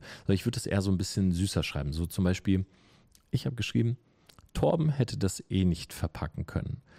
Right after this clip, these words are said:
Deshalb hat er uns gebeten, das zu machen. Doppelpunkt.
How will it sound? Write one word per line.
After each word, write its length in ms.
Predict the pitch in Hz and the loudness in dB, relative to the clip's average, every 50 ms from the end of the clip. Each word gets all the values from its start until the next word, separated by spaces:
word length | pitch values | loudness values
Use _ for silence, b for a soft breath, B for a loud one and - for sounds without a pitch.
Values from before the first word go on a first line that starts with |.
| B B B - | B B B 0
Deshalb 340 | - 135 - - 156 - - | 0 2 4 4 2 2 2
hat 120 | - 117 113 | 2 4 4
er 240 | 104 - - - | 4 2 2 2
uns 300 | 131 123 113 - - - | 4 4 4 0 -4 -2
gebeten, 420 | - 92 76 80 80 76 - 67 65 | -2 -2 2 4 2 2 2 0 -2
das 240 | 64 71 - - - | -2 -2 -2 -4 -4
zu 100 | - 76 | -4 -4
machen. 340 | 53 57 - - - - - - - - B B B B B B - | -2 -4 -6 -6 -8 -8 -10 -10 -14 -20 B B B B B B 0
Doppelpunkt. 720 | 80 80 - - 69 - - - - 62 - - - - | 0 0 0 0 -4 -2 -4 -4 -4 -4 -10 -12 -14 -20